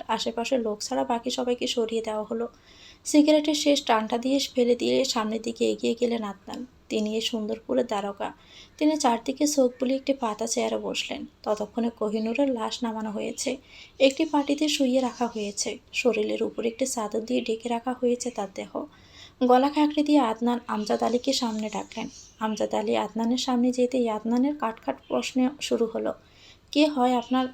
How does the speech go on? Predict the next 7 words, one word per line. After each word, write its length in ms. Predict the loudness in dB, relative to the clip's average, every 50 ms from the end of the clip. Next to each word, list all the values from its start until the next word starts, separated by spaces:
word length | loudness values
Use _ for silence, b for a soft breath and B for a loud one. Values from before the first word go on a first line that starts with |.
| -12 _ _ _ _ -20 -20 _ _ _ _ _ -4 -2 -2 0
ভাইজির 320 | 0 -2 -2 2 2 0
লাশকে 560 | 2 2 -2 -2 -2 -4 -2 2 4 4 4 4 0 -10 -10 0
কে 140 | 2 4 4
দেখেছে 360 | 6 4 2 2 2 2 2
প্রথমে?" 460 | 2 0 -2 -4 -4 -6 -8 -6 -8 -10 -14 -16 -20 _ _ _ -8
"দুইজন 360 | -2 0 0 2 2 4 4 4
বাচ্চা, 420 | 4 2 0 -2 -6 -6 -6 -8